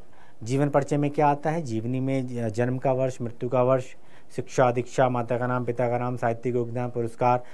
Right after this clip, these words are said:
रचनाएं, कृतियाँ, ये सब जीवन परिचय में आता है। इसी के साथ पाठ का सार किया, क्योंकि पाठ के सार के माध्यम से हमें पता चलेगा कि भाई हमारी संस्कृति, हमारी, आ, जो सभ्यता है, संस्कृति है, है ना, तो जो, आ, समाज है,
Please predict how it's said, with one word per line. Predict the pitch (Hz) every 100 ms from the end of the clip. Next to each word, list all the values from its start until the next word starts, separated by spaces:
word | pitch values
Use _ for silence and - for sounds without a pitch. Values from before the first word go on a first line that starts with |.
| - 117
रचनाएं, | - 123 120
कृतियाँ, | 123 101 104 87 -
ये | 123
सब | - 160
जीवन | 131 120 113
परिचय | 104 - 101
में | 104
आता | 98
है। | 123
इसी | 117 117
के | 117
साथ | 135 151 - - - -
पाठ | 117 -
का | 110
सार | - 123 127
किया, | - 147 170 - - -
क्योंकि | - 110
पाठ | - 113 113 -
के |
सार | 123 120 113
के | 123
माध्यम | 110 101 113
से | 113
हमें | 117 113
पता | 113 123
चलेगा | - 127 135 147 147 - -
कि | 110
भाई | 120
हमारी | 123 110 113
संस्कृति, | 110 104 - 120 135
हमारी, | 107 101 117 135 - - -
आ, | 107 107
जो | 107 113 110 - - - -
सभ्यता | 117 117 131 131
है, | 127
संस्कृति | 123 117 117 127 123 131
है, | 135 147 - - - - - -
है | 113
ना, | 139 117 - - - -
तो | 123
जो, | 120 127 123 - - - - -
आ, | 113 117 107 107 104
समाज | 101 131 131 156 135
है, | 95